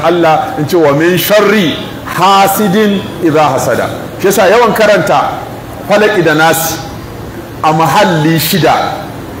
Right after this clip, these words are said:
yana cin abin da ke kare ka daga sharrin mai hasada, da sharrin mai ido, da sauran sharruka.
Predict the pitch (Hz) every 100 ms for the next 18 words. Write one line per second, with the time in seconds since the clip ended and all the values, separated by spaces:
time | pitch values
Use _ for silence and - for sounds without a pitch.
0 | - - 180 170 - 180 156 165 151 151
1 | 160 160 151 156 139 135 - 156 151 131
2 | 120 156 160 170 147 135 - - 131 -
3 | 165 156 127 120 151 185 160 160 - -
4 | 139 143 135 135 143 131 127 104